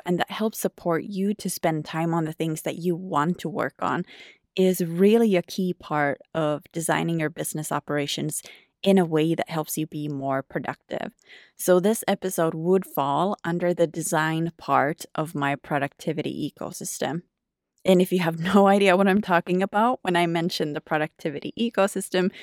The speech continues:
you can go back a few episodes to episode thirty-one to get the basics. I'll also link to a blog post about it in the show notes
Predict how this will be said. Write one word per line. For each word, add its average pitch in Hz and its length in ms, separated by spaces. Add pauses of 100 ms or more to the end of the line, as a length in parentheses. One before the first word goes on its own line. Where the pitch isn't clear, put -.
(380)
you 185 160
can 208 140
go 185 180
back 165 320
a 190 60
few 156 320
episodes 240 680
to - 140
episode 156 400
thirty-one 151 960
to 151 480
get - 220
the - 120
basics. - 600 (600)
I'll 170 140
also 175 260
link 156 280
to - 80
a 139 60
blog 143 300
post - 240
about 139 280
it - 200
in - 260
the - 80
show - 260
notes - 360